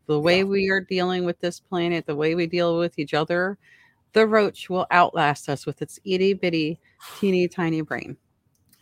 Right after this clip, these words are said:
Speaker 2: Well, that and there's the tortoise.
Speaker 1: Mm-hmm.
Speaker 2: They live, what, a hundred fifty, hundred sixty years if they're left alone?
Speaker 1: Right.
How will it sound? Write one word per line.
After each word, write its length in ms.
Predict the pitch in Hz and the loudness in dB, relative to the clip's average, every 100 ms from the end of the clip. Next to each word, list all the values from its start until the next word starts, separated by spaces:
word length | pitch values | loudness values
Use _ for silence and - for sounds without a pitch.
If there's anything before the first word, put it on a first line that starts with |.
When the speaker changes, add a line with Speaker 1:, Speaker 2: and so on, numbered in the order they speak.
| - - - - - | -20 -20 -20 -14 0
Speaker 2:
Well, 380 | 120 120 107 - _ _ - | 2 2 -2 -12 _ _ -14
that 520 | 101 101 131 139 107 | -4 4 6 4 2
and 320 | 113 110 98 | 0 0 2
there's 560 | 107 107 101 87 - _ _ _ _ _ _ - | 4 4 4 -2 -12 _ _ _ _ _ _ -4
the 100 | 101 | -4
tortoise. 680 | - - 131 123 - - - _ _ _ _ _ _ _ _ _ _ _ - | -4 0 2 0 -6 -14 -16 _ _ _ _ _ _ _ _ _ _ _ -6
Speaker 1:
Mm-hmm. 380 | 190 196 196 220 _ _ _ _ _ _ _ _ _ - | -4 -2 -2 -4 _ _ _ _ _ _ _ _ _ -2
Speaker 2:
They 120 | 117 | 0
live, 300 | 127 127 113 | 2 0 0
what, 200 | 104 98 | 0 0
a 40 | 90 | -2
hundred 360 | - 113 107 | -4 -4 -6
fifty, 580 | - 113 110 117 110 110 | -6 -6 -4 -6 -4 -4
hundred 400 | 107 110 110 107 | -2 -2 -4 -6
sixty 400 | - 113 107 110 | -6 -6 -6 -6
years 420 | 104 104 107 104 101 | -4 -2 -2 -4 -6
if 120 | 95 | -2
they're 160 | 104 | -2
left 240 | 98 104 - | 0 -4 -4
alone? 480 | 101 104 104 117 120 _ _ - _ _ _ _ _ - | -2 0 0 -4 -8 _ _ -20 _ _ _ _ _ -8
Speaker 1:
Right. 300 | 156 143 | -6 -6